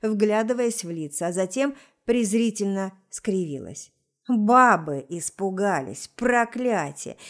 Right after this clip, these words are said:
и даже не заглянули в кабинет, когда она вошла. Похоронили меня уже? Откупились мной? И я повысила голос, чувствуя, как из коридора за мной следят глазами слуги и другие стражники.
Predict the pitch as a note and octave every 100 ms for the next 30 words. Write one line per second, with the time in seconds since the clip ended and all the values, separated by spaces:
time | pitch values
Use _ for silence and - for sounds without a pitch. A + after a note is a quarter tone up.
0 | - - C#4 A#3 C4+ B3+ B3 B3 B3+ A#3+
1 | A3+ B3 B3+ C4+ C#4 - C4+ C4+ A#3+ E3+
2 | - - E3 E3+ D#3+ D#3+ E3 E3+ - D#3
3 | - _ _ _ G3+ G3+ A3 G#3 G#3 A3+
4 | F#4 B4+ D#4+ G3 E3 D3 D#3 E3+ - _
5 | _ _ - A3+ - C#4 C4 E4 G4 B4
6 | G#4+ - F#3 F3+ F3+ D#3+ D#3 _ _ -
7 | G3+ F#3 F3+ F#3 F3+ F#3 E3+ F3 F#3 C4
8 | C4+ G3+ - - _ - C#4 C4+ - G3+
9 | F#3+ F#3+ F#3+ - G3+ G3+ A#3+ D#4 A3 F#3+
10 | F#3+ A3+ A3+ - G#3 G3 G3+ G3 F#3+ F#3+
11 | F3+ F#3+ G3 F#3+ - F#3+ B3+ A3+ B3 G#3
12 | G#3 A#3 - F#3 D#3 D3 D#3 D3+